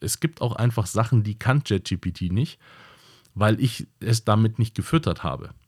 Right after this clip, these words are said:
Und weil ich ja selber, ich bin ja selber auch entwickelt. Das heißt, ich habe Erfahrungen gemacht und so weiter. Das weiß ja J G P T nicht.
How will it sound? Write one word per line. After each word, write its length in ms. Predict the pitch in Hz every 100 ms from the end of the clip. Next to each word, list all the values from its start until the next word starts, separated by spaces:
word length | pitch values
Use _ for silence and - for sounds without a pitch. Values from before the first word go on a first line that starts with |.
| _ -
Und 200 | 95 98
weil 200 | 98 98
ich 260 | 127 113 -
ja 280 | 101 101 -
selber, 440 | 92 117 147 104
ich 160 | - -
bin 120 | 117
ja 160 | 110 90 -
selber 560 | 92 101 131 123 95 -
auch 300 | 110 - - _ _ _ -
entwickelt. 680 | 110 90 113 175 98 69 - _ _
Das 100 | -
heißt, 180 | 90 -
ich 80 |
habe 160 | 95 98
Erfahrungen 600 | - 95 - 127 131 107
gemacht 360 | 92 85 80 -
und 100 | 90
so 120 | 87
weiter. 220 | 85 90
Das 180 | 85 -
weiß 260 | 92 107 110
ja 80 |
J 200 | 90 90
G 140 | 78 85
P 120 | 85
T 160 | - -
nicht. 240 | - -